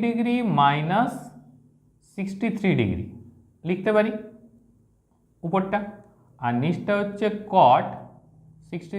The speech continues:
থ্রি, আহ, থ্রি ডিগ্রি। এবার দেখো ট্যান নাইনটি ডিগ্রি মাইনাস সিক্সটি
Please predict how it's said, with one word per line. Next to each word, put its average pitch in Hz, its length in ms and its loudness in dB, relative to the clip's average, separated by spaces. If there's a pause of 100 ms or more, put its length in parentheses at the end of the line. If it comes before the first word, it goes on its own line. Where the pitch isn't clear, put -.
থ্রি, 190 180 -2
আহ, 143 500 -6 (100)
থ্রি 190 120 0 (100)
ডিগ্রি। 190 220 2 (680)
এবার 233 180 6
দেখো 185 160 4 (260)
ট্যান 202 240 2 (160)
নাইনটি 196 340 2 (100)
ডিগ্রি 240 240 2 (160)
মাইনাস 175 380 2
সিক্সটি 202 260 -4